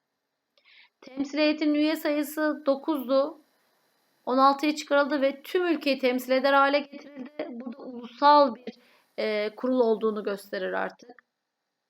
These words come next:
Mustafa Kemal de başkan olunca ulusal bir lider olmuş oldu. Temsil heyeti Ali Fuat Paşa'yı Batı Cephesi komutanlığına atadı arkadaşlar. Burada da, e, bir hükümet gibi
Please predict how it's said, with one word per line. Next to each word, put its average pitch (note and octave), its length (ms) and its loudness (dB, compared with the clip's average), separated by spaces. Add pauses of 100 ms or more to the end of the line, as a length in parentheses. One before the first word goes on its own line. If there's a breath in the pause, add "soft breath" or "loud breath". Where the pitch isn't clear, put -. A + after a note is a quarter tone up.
(1000)
Mustafa B3 440 -6
Kemal B3 360 -2
de A3+ 120 -2
başkan A#3+ 340 -2
olunca A#3 360 -2
ulusal A#3+ 380 -2 (100)
bir A#3 240 -10
lider A3+ 300 -4
olmuş G#3+ 520 -6 (320 soft breath)
oldu. G3+ 440 -14 (500 loud breath)
Temsil D4 360 -4
heyeti F4 280 -2
Ali D#4 180 0
Fuat D#4+ 340 2
Paşa'yı D4 320 -2
Batı C#4 200 0
Cephesi B3 360 -4
komutanlığına B3+ 600 -6
atadı C4+ 240 -10 (100)
arkadaşlar. C4 600 -12 (420 soft breath)
Burada B3+ 300 -2
da, C4+ 200 4 (540 loud breath)
e, A3+ 500 -2
bir A3+ 240 -10
hükümet B3 540 -18
gibi A3 160 -18